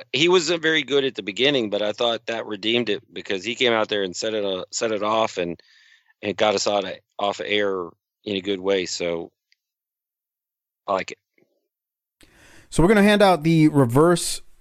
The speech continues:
Speaker 2: toot toot and the toot toot award along with rate this week's episode. Before we do so, remember,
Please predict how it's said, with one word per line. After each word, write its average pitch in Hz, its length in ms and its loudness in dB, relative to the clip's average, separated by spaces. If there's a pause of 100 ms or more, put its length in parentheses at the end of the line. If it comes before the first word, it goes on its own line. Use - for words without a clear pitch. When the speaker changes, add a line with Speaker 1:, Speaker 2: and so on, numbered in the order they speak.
(100)
Speaker 2:
toot 175 240 2
toot 170 260 6
and 151 220 6
the 127 60 0
toot 147 240 4
toot 135 160 4
award 131 280 8
along 123 220 6
with 104 120 4
rate 120 260 4
this 110 200 4
week's 113 200 2
episode. 135 380 6
Before 131 220 4
we 123 100 8
do 127 120 6
so, 139 140 4
remember, 135 420 6